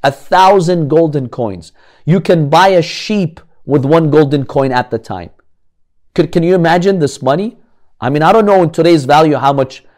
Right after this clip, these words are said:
that is. How much is a camel these days? Two thousand dollars, three thousand dollars? We're looking at maybe a quarter to a million dollars, a quarter of a million dollars, maybe half a million dollars. The Prophet said, "I'll pay it. It's okay.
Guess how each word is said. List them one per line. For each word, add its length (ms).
that 180
is. 120
How 160
much 180
is 120
a 80
camel 360
these 220
days? 240
Two 180
thousand 360
dollars, 420
three 180
thousand 360
dollars? 300
We're 180
looking 420
at 180
maybe 460
a 80
quarter 400
to 220
a 60
million 360
dollars, 540
a 60
quarter 360
of 140
a 60
million 360
dollars, 560
maybe 220
half 260
a 60
million 320
dollars. 400
The 100
Prophet 360
said, 220
"I'll 160
pay 180
it. 160
It's 200
okay. 340